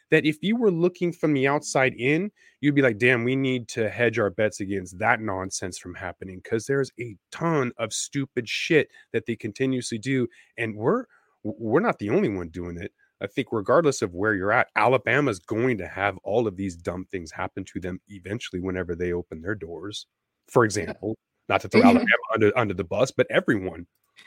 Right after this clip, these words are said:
Speaker 2: Uh, yeah, and New York is gonna have growing pains just like everybody else. Uh, you're, you're late to the party. Uh,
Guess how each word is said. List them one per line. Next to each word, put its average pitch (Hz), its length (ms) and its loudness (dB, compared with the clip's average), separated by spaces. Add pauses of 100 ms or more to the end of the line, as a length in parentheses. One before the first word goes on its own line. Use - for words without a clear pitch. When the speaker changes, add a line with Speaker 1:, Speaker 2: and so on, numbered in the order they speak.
(360)
Speaker 2:
Uh, 226 60 2
yeah, 233 400 4 (180)
and 220 300 -2
New 226 100 -2
York 233 360 -6
is 277 120 -12
gonna 254 200 -4
have 269 160 -6
growing 247 360 -6
pains 285 520 -12 (160)
just 226 260 2
like 285 180 -2
everybody 269 440 -2
else. 247 500 -6 (460)
Uh, 185 320 -6 (120)
you're, 190 240 -2
you're 185 200 -4
late 202 320 0
to 294 100 -6
the 277 120 -4
party. 180 560 -6 (360)
Uh, 185 440 -2